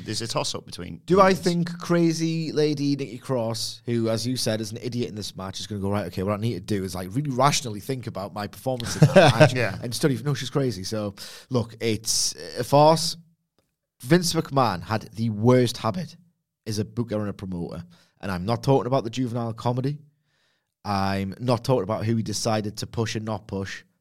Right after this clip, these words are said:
Speaker 2: because, you know, he's got a track record. Even though he went about it in the worst possible way, he looked at Roman Reigns day one and said, "That's him, that's him." He completely bungled it. He completely bungled it.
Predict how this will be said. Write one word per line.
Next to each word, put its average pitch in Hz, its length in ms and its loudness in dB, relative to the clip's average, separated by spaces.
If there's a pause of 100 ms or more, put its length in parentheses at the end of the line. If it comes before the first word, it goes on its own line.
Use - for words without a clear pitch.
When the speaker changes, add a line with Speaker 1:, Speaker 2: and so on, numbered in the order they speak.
(100)
Speaker 2:
because, 95 600 -4 (680)
you 113 80 -6
know, 101 80 -2
he's 98 140 -4
got - 120 -8
a - 40 -12
track 117 320 -4
record. 95 420 -6 (1700)
Even 120 120 2
though 120 80 2
he 117 40 2
went 113 140 2
about 113 220 2
it 104 60 -2
in 107 40 -6
the 104 60 -6
worst 110 240 -2
possible 113 340 -6
way, 92 300 -4
he 120 160 -2
looked 120 240 -2
at 107 60 -4
Roman 113 260 -2
Reigns 92 340 -6
day 104 300 -2
one 85 200 -6
and 85 80 -8
said, 82 160 -10
"That's 85 220 -10
him, 73 220 -14
that's 87 200 -8
him." - 160 -14
He - 60 -20
completely 147 320 -2
bungled 92 380 -6
it. - 80 -14
He 95 80 -14
completely 110 320 -10
bungled 90 360 -8
it. 73 140 -12